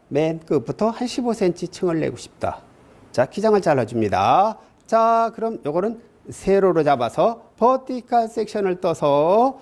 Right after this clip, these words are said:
버티컬 섹션을 떠서, 음. 자, 이렇게 잡았습니다. 자, 요 끝선과 요 끝선을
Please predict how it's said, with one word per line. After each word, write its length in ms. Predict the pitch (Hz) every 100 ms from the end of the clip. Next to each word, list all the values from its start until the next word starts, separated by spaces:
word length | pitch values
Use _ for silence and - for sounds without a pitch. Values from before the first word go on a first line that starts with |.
| - _ -
버티컬 600 | 101 107 - 208 214 202
섹션을 480 | 202 202 208 196 185
떠서, 680 | 196 196 220 233 240 240 - _ -
음. 240 | - - - - - - _ - - - - - - - - - - - - - - - - - - - - - - - 233 147 - - - - - - - - - - - - - - - -
자, 140 | 170
이렇게 180 | 180 143
잡았습니다. 840 | 139 123 123 156 135 120 139 196 - _
자, 160 | - 120 156
요 200 | 220 220
끝선과 680 | 247 - 233 214 233 226
요 140 | 151 175
끝선을 580 | 190 170 175 202 269